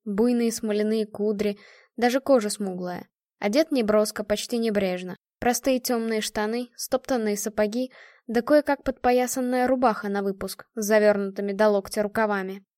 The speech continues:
Кулаки пудовые, под стать прочей наружности. «Не громыхай, с тобой вот из полиции хотят поговорить». Спокойно, с видом ко всему привычного человека, ответил майор.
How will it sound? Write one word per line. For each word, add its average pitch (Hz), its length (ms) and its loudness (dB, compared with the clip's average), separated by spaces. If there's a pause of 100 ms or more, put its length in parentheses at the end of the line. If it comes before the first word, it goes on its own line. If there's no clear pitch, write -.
(160)
Кулаки 240 400 6
пудовые, 208 600 2 (200)
под 220 140 0
стать 214 320 0
прочей 208 360 0
наружности. 208 720 -4 (840)
«Не 247 260 0
громыхай, 277 840 2 (180)
с - 140 -10
тобой 262 260 6
вот 269 160 4
из 269 120 0
полиции 285 460 0
хотят 208 360 -2
поговорить». 208 580 -2 (600)
Спокойно, 247 680 0
с - 120 -2
видом 220 260 2
ко 220 100 -4
всему 220 300 0
привычного 214 560 0
человека, 214 580 2
ответил 214 400 -2
майор. 233 480 -2